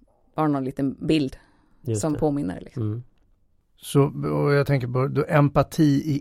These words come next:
Speaker 3: inlärningsprocess då.
Speaker 1: Mm. Om man utgår ifrån vad, vad hjärnan har för förutsättningar överhuvudtaget att, att lära, så krävs det ju någon typ av emotionellt engagemang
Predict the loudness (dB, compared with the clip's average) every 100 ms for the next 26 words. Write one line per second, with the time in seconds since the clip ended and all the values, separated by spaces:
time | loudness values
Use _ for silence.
0 | 2 2 2 2 2 2 0 -2 -4 -6
1 | -12 -20 _ _ _ _ _ -12 -6 -4
2 | -2 -4 -6 -10 -12 -12 -6 -2 2 2
3 | 2 0 -10 _ _ _ _ _ -20 -20
4 | -20 _ _ _ _ _ _ _ -18 -8
5 | 0 4 6 4 4 0 2 2 2 4
6 | 2 0 -4 -6 -4 -2 2 2 2 2
7 | 0 -2 -4 -2 -2 -2 -4 -4 -6 -6
8 | -12 -14 -8 -2 0 0 -2 -4 -6 -10
9 | -14 -10 -2 0 2 0 -4 -10 -20 -16
10 | -10 -4 -2 -2 -4 -8 -14 -8 -4 -4
11 | -4 -2 -2 -2 -4 -6 -6 -6 -4 -4
12 | -2 0 -2 -2 -8 -20 -20 _ -6 -4
13 | -2 -4 -6 -8 -12